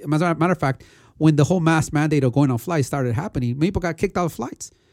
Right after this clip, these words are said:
There was all this drama. People just refused to wear a mask, right? There's even some cases where, like, uh, you know, in the case, like, even kids, which is, I don't necessarily agree with, but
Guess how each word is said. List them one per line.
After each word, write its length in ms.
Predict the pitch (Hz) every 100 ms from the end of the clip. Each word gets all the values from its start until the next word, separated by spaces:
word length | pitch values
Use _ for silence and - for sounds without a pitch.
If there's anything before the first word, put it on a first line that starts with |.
| _ _
There 80 | 165
was 40 | 156
all 120 | 196
this 80 | 175
drama. 240 | 185 185
People 200 | 175 160
just 200 | 120 127
refused 480 | 135 - 147 160 165
to 80 | 165
wear 160 | 151
a 100 | 151 139
mask, 440 | 139 135 135 135 135
right? 160 | 131
There's 160 | 131 160
even 120 | 147
some 140 | 131
cases 420 | 143 139 127 143 135
where, 120 | 113
like, 160 | 110
uh, 80 | - - -
you 100 | 127
know, 240 | 110 113 -
in 60 |
the 40 | 127
case, 140 | 143
like, 120 | 110
even 200 | 127 117
kids, 340 | 101 151 139 143
which 180 | 117 -
is, 80 |
I 60 | 117
don't 240 | 123 120 131
necessarily 380 | 131 - 143 113
agree 220 | 131 196
with, 240 | 135 120
but 220 | - 117